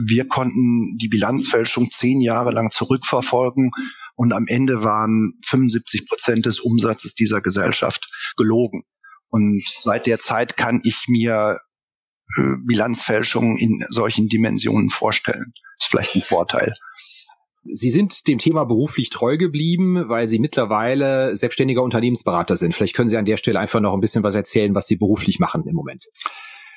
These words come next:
Speaker 1: Ja, wir beschäftigen uns, äh, mit mittelständischen Unternehmen, helfen da, äh, Controlling-Systeme oder auch Kostenrechnungssysteme, äh, aufzubauen, zu optimieren und, äh,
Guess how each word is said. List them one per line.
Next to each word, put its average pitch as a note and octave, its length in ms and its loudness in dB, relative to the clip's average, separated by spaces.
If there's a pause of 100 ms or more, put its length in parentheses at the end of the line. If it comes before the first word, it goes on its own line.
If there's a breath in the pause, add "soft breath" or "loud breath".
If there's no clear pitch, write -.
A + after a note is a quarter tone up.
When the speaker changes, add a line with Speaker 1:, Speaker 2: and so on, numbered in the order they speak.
Speaker 1:
Ja, A2+ 280 0
wir B2+ 80 4
beschäftigen B2 680 0
uns, - 360 -2 (100)
äh, A2 400 2 (800)
mit C#3 440 -2
mittelständischen C3 800 0
Unternehmen, B2+ 760 2
helfen A2+ 480 0
da, A#2 460 0
äh, A2 500 2 (800 loud breath)
Controlling-Systeme A#2 1200 0
oder G#2+ 300 0
auch E2 160 -2
Kostenrechnungssysteme, A2+ 1300 0 (460 loud breath)
äh, G#2+ 380 2 (180)
aufzubauen, A2+ 720 0
zu - 160 0
optimieren A#2+ 760 2 (360 loud breath)
und, A2+ 600 0
äh, A2+ 360 2